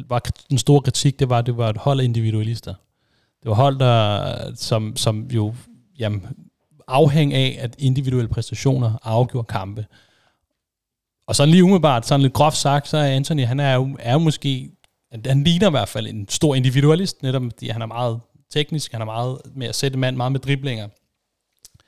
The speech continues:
Øh, men, men kan vi forvente, at han, han er sådan, altså, jeg tænker også,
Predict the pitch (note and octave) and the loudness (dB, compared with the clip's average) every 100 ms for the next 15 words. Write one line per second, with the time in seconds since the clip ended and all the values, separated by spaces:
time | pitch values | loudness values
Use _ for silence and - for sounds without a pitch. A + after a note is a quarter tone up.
0 | _ _ _ _ B2 A2+ G2+ G#2 G#2+ A2+ | _ _ _ _ -2 -2 -2 -4 -6 -4
1 | A#2+ A#2 A2+ A2 A#2 - A#2 A2+ A2+ G#2+ | 0 0 0 -4 -6 -4 -2 -2 -2 -4
2 | - - - C3 D#3 F3+ D#3 B2+ B2+ B2 | -10 -10 -2 2 2 2 0 0 -2 -2
3 | A#2+ - A#2 A2+ A#2+ A2+ - A#2 A2+ - | -6 -6 -6 -6 -6 -4 -6 -10 -10 -8
4 | A2+ - A#2 D3+ D3 B2+ - - | -8 -8 0 2 4 4 0 -6